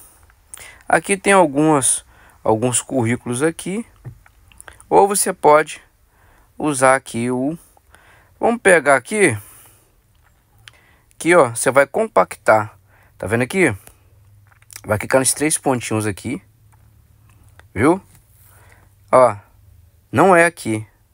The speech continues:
Tão vendo, né? Você vai clicar e segurar em cima. E aqui, ó, comprimir. Tá? Olha lá, ó, noventa e sete K. Duplicar, você pode duplicar.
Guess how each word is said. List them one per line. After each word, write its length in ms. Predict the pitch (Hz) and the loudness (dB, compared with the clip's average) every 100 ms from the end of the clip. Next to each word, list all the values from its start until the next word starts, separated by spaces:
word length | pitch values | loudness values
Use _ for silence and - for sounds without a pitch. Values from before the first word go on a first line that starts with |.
| _ _ _ _ _ _ _ | _ _ _ _ _ _ _
Tão 160 | - 139 | -2 2
vendo, 320 | 143 139 110 | 4 2 2
né? 200 | 107 143 - _ _ _ _ _ - - - - | -2 -4 -8 _ _ _ _ _ -20 -20 -20 -20
Você 160 | - - | -8 0
vai 140 | 110 | 0
clicar 340 | 110 151 - 156 | 0 -2 2 0
e 40 | |
segurar 340 | 151 127 131 135 | -2 -2 0 2
em 60 | |
cima. 540 | 123 - 226 254 233 233 _ _ _ _ _ _ _ _ _ _ - | 0 -2 -2 -2 -2 -6 _ _ _ _ _ _ _ _ _ _ -4
E 120 | 147 | -2
aqui, 220 | 143 139 | -2 -2
ó, 140 | 104 - _ - | -2 -2 _ -2
comprimir. 640 | 196 202 175 135 110 95 - _ _ _ _ _ _ _ _ _ _ - | 0 0 -2 -2 -2 -6 -14 _ _ _ _ _ _ _ _ _ _ -4
Tá? 260 | 98 120 - | -4 -4 0
Olha 100 | 120 | 2
lá, 140 | 123 95 | 4 2
ó, 40 | |
noventa 560 | 101 117 107 165 208 190 | 0 0 2 0 0 -2
e 40 | |
sete 380 | - 156 151 - | 0 -2 -6 -8
K. 320 | - 101 95 _ _ _ _ _ _ _ _ _ _ _ _ _ _ _ _ _ _ _ _ _ _ | -4 -4 -6 _ _ _ _ _ _ _ _ _ _ _ _ _ _ _ _ _ _ _ _ _ _
Duplicar, 680 | 120 135 135 135 - 147 190 | -6 -6 -4 -4 0 0 0
você 140 | 143 | -6
pode 240 | 127 117 | -2 -2
duplicar. 640 | 104 104 110 - 113 - | -2 -8 -8 -2 -2 -2